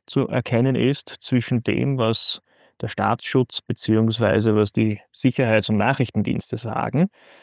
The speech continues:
und zwischen dem, was einem die Politik entgegenhält. Also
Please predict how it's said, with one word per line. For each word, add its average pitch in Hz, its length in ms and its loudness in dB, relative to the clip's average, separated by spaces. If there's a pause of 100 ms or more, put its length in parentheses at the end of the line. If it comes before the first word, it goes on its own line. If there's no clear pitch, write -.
(100)
und 131 200 0
zwischen 139 300 0
dem, 117 320 4
was 117 240 6
einem 113 320 4
die 113 100 4
Politik 113 720 2
entgegenhält. - 1040 -4
Also 110 240 -2